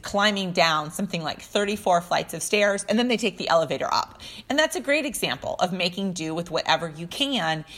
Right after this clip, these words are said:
in your environment. It's also really important to get enough sleep. Um, and, and I think that's something that many of us sort of have felt historically, "Well, I know it's important to get good sleep, but I don't really have time to get good sleep."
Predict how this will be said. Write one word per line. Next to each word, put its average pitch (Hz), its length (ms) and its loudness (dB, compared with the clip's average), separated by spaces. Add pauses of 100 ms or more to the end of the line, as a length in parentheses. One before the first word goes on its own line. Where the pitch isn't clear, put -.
(160)
in 175 200 4
your 160 320 2
environment. 127 840 -4 (720)
It's 202 200 6
also 196 340 6
really 180 220 2
important 160 600 -2
to 160 120 -2
get 151 160 2
enough 139 260 -4
sleep. 220 600 -4 (380)
Um, 165 300 6 (100)
and, 180 440 4
and 180 100 4
I 175 80 4
think 214 240 -2
that's - 300 2
something 170 560 0
that 165 280 2
many 190 300 2
of 170 100 -4
us 156 300 2
sort 156 160 0
of 151 100 -2
have 151 200 0
felt 151 280 4
historically, 165 600 0
"Well, 254 520 6
I 170 60 -4
know 208 220 6
it's 214 120 -4
important 185 340 0
to 170 40 -6
get 170 220 0
good 147 160 -4
sleep, 208 340 -2
but 170 100 2
I 160 60 4
don't 160 80 0
really 156 160 -2
have - 140 -4
time 214 380 0
to 208 60 -4
get - 200 0
good 196 180 -4
sleep." 202 440 -2